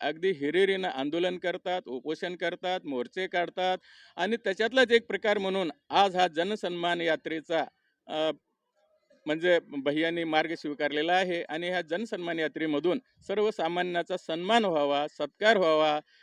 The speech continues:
महिलांचा सत्कार व्हावा आणि लाडक्या बहिणीसाठी ज्या ज्या महिलांनी योगदान दिलेलं आहे, मग त्या अंगणवाडी सेविका असतील, मदतनीस असतील, आशा सेविका असतील, वर्कर असतील, ग्रामसेवक असतील,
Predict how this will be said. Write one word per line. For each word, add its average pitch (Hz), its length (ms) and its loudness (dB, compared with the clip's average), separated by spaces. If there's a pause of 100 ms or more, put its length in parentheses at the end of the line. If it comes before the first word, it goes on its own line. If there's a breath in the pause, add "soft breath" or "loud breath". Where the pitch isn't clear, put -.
(120)
महिलांचा 202 520 4
सत्कार 156 380 0
व्हावा 147 460 2 (240 soft breath)
आणि 226 600 0 (220)
लाडक्या 165 360 2
बहिणीसाठी 190 640 0
ज्या 151 300 -2
ज्या 190 260 2
महिलांनी 190 520 0
योगदान 175 400 2
दिलेलं 175 300 4
आहे, 160 180 6
मग 151 180 -4
त्या 160 100 -2
अंगणवाडी 165 400 -2
सेविका 175 380 -2
असतील, 175 320 -4
मदतनीस 160 520 -6
असतील, 165 320 -4
आशा 120 260 -4
सेविका 170 400 -4
असतील, 180 420 -2 (340 loud breath)
वर्कर 147 380 0
असतील, 175 420 0
ग्रामसेवक 170 640 -2
असतील, 180 360 -2